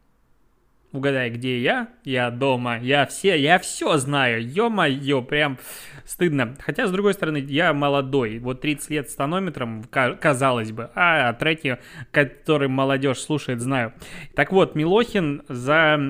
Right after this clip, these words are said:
один и три миллиона видео, которые сделали по треку "Я дома", заработал всего лишь тридцать тысяч семьсот рублей.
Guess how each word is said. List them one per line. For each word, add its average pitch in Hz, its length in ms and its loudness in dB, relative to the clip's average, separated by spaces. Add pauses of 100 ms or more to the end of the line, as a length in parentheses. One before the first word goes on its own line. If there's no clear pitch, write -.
(200)
один 147 280 2
и 139 60 -2
три 156 180 -2
миллиона 139 560 2
видео, 135 520 -2
которые 117 240 -8
сделали 123 360 -2
по 117 120 -8
треку 127 340 -2
"Я 117 200 -2
дома", 185 340 0
заработал 123 560 -2
всего 143 380 -4
лишь 160 180 -4
тридцать - 340 -4
тысяч 202 280 -6
семьсот 160 400 -4
рублей. 131 400 -2